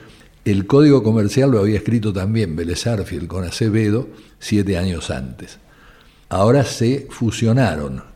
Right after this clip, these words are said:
ambos códigos y disminuyó considerablemente la cantidad de artículos. El Código Civil de Vélez Arfield tenía cuatro mil quinientos artículos,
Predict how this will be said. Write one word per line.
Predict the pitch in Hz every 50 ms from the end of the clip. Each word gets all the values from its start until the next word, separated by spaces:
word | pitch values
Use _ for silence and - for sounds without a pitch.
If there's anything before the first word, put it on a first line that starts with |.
| - -
ambos | 98 95 98 98 101 98
códigos | - - 104 87 80 80 82 87 101 120 113 - - - - - - - - - -
y | - 110 110
disminuyó | 110 110 101 104 117 117 120 123 117 113 139 156 160 165 160 -
considerablemente | - - 117 107 104 - 120 104 101 113 135 139 143 139 127 131 139 131
la | 131 113 98
cantidad | 90 95 95 92 92 107 113 107
de | 104
artículos. | 101 101 104 107 - 113 90 73 - 78 71 69 69 -
El | 85 82 82
Código | 85 113 113 117 113 113 107
Civil | 104 - - 107 104 110 120 104 90
de | 82 82
Vélez | 82 82 82 87 - -
Arfield | 113 110 104 98 104 98 85 78
tenía | 76 82 85 92 98 90 85
cuatro | - - 82 85 85 87
mil | 87 101 107 98
quinientos | 95 104 95 98 104 107 104 107 98 107
artículos, | 104 107 104 120 113 101 87 98 101 104 101 -